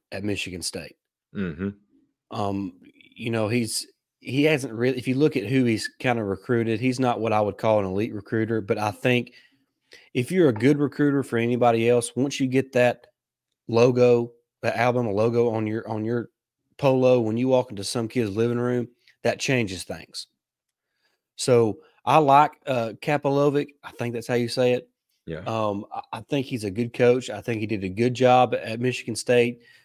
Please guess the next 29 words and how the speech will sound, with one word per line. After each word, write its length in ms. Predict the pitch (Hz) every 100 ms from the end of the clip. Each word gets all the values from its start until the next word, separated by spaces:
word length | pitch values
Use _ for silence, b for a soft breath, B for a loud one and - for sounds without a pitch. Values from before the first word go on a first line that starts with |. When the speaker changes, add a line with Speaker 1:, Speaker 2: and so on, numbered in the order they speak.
| b
Speaker 1:
Uh, 220 | 104 92 87 -
he, 180 | 120
he's 220 | - 101 117
had, 240 | 113 104 -
has 260 | 127 127
ties 340 | - 127 127 120
to 60 |
the 80 | 107
South, 400 | - 123 120 117
coaching 420 | 123 120 123 113
at, 60 | 110 104
at 100 | -
Southern 380 | 139 127 120
Miss 360 | 117 117 117 -
and 200 | 98 90 b b b
Alabama 420 | 117 117 123 120 117
State. 580 | - 123 117 117 123 - _ _ -
Uh, 140 | 90
he 140 | 87 117
played 340 | - 113 120
offensive 480 | 120 120 127 120 110
line, 440 | 113 117 120 117
uh, 260 | 104 98 95
in 160 | 107 104
college 400 | - 110 117 110
at 80 | 98
Missouri 320 | 92 107 117
State. 480 | - 113 113 113 127 _ _ _ _
Uh, 300 | 92 90 90